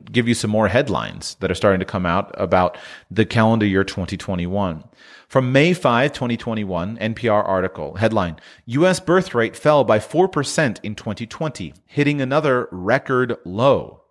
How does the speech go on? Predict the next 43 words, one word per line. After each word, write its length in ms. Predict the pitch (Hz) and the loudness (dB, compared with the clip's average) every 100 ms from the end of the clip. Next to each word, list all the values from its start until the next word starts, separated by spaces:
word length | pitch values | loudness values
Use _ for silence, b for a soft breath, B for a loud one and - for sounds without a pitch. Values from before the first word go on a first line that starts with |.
| _ _ _ - | _ _ _ -4
Quote, 280 | 135 110 B B B - | 0 0 B B B -2
The 80 | |
number 200 | 139 202 | 2 4
of 120 | 240 160 | 4 4
babies 320 | 175 156 113 | 2 2 -2
born 240 | 131 147 | 0 0
in 60 | 135 | 0
the 80 | 120 | 0
U 140 | 107 | 2
S 200 | 113 127 | 2 0
dropped 340 | - 123 131 | 0 0 0
by 140 | - 113 | 0 -2
four 260 | - 143 | 0 -2
percent 480 | 156 139 - 156 98 | 0 -2 -2 -2 -4
in 100 | 85 | -8
twenty 320 | - 107 101 | -8 -8 -6
twenty 360 | 104 - 90 120 | -8 -8 -10 -8
compared 420 | 123 110 123 123 | -10 -4 0 0
with 100 | 120 | -2
the 60 | - | -12
previous 560 | - 117 110 117 110 | -6 -4 -2 -2 -4
year, 340 | 143 175 82 - B B B | 0 0 0 -4 B B B
according 360 | - 139 135 127 | -4 2 2 4
to 100 | 113 | 2
a 40 | |
new 180 | 113 127 | 2 2
federal 420 | - 117 113 110 | 2 2 2 2
report 540 | 101 95 - 151 110 | 0 -2 -4 -2 -2
released 420 | 104 98 95 - - | -2 -4 -4 -4 -2
Wednesday. 600 | 113 123 104 90 67 - _ B B B - | -2 -2 -6 -6 -8 -10 _ B B B -4
The 80 | 123 | 2
general 400 | 131 160 190 180 | 4 4 4 2
fertility 480 | 165 - 143 123 | 0 0 2 4
rate 260 | 113 110 156 | 4 2 2
was 140 | 113 | -2
fifty-five 640 | - 139 143 - 117 117 - | -6 -6 -4 0 0 0 -2
point 240 | 123 120 | -4 -4
eight 300 | - 110 - | 0 -2 0
births 340 | 98 101 113 - | 0 2 2 -4
per 280 | - 107 101 | -2 0 2
one 300 | 90 107 113 | 2 0 0
thousand 440 | 87 85 101 101 | -2 -2 -4 -2
women, 400 | 139 92 73 | -2 -2 -4